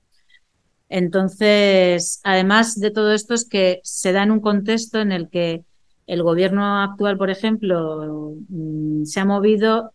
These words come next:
en el marco del consenso, en el marco del consenso y el condicionamiento a que lleguen fondos europeos. Por lo tanto, la reforma laboral que se está aprobando el veinticuatro de diciembre del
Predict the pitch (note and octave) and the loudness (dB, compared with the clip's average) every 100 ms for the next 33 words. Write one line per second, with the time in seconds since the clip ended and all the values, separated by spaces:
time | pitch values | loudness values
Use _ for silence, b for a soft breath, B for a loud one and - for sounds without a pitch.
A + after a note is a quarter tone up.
0 | - G3+ G3 F#3 F#3 F#3+ G#3 F#3+ F#3+ D#3+ | -8 -4 -2 0 0 0 -2 -2 -4 -8
1 | - F3 E3+ - D3+ _ _ _ _ _ | -6 -6 -8 -8 -14 _ _ _ _ _
2 | _ _ _ _ _ F#3+ F#3 G3 G#3 A3 | _ _ _ _ _ -4 0 0 2 0
3 | G#3+ G#3+ G#3+ A3+ A3+ A#3+ A#3+ F#3+ F#3+ F#3 | 2 0 0 0 0 0 0 -2 0 -4
4 | F3 F3+ F3 F3 F#3 G#3 G3+ F#3 F#3 G3 | -4 -6 -6 -4 -2 -2 0 0 0 -2
5 | G3+ F#3+ F3 E3+ D#3+ D3+ D#3+ D#3 C#3+ - | -2 -4 -4 -6 -6 -6 -8 -8 -10 -18
6 | _ _ _ _ - F3+ E3+ F3+ F#3 F3+ | _ _ _ _ -6 -4 -2 0 -2 0
7 | G3 G3+ G3 _ _ _ _ E3+ E3 E3 | 0 0 -6 _ _ _ _ -8 -8 -6
8 | F3+ F3+ F#3 F#3 F#3 G3+ G3 F3 - E3 | -4 0 4 6 6 4 0 -6 -10 -10
9 | D#3 F3 F3 F3 F3+ F#3+ F3+ D#3+ D#3+ D#3 | -8 -4 -4 -2 0 0 0 -2 -6 -6
10 | E3 F3+ F3+ F3 G3 G3 F3+ D#3+ D3+ D3 | -4 -2 -2 -2 -4 -2 -2 -4 -6 -8
11 | D3 D3+ | -10 -12